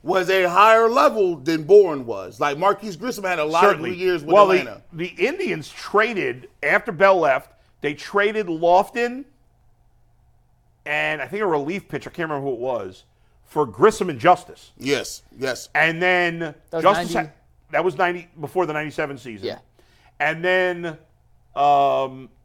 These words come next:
Speaker 2: and then the following offseason, Kenny Lofton came back as a free agent. I think he signed a four-year deal.
Speaker 1: Yeah.
Speaker 2: And then they traded Grissom because they had Lofton back to, I think, Milwaukee in ninety-seven. And then,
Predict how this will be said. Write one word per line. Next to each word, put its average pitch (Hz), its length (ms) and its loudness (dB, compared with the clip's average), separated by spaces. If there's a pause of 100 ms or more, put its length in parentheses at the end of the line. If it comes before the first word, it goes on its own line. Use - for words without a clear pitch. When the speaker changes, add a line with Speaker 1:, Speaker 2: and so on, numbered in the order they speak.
(100)
Speaker 2:
and 147 180 -6
then 170 240 -6 (180)
the 147 120 -12
following 226 560 4
offseason, 160 680 -4 (300)
Kenny 220 200 0
Lofton 220 360 4
came 220 240 -2
back 233 280 4
as 170 80 -2
a 160 40 -8
free 214 240 -2
agent. 262 200 -4
I 143 40 -8
think 185 140 -6
he 180 40 -12
signed 196 160 0
a - 40 -8
four-year 190 380 -2
deal. 185 400 -2
Speaker 1:
Yeah. 139 320 0 (340)
Speaker 2:
And 170 140 2
then 185 120 -2
they 175 160 0
traded 226 580 0
Grissom 143 300 -2
because 151 140 -8
they 143 100 -4
had 131 100 -4
Lofton 160 400 0
back 127 360 -2
to, 143 580 -6 (500)
I - 20 -20
think, 175 180 -12
Milwaukee 135 640 -4 (760)
in 120 100 -12
ninety-seven. 117 760 -6 (560)
And 143 240 -4
then, 143 240 -2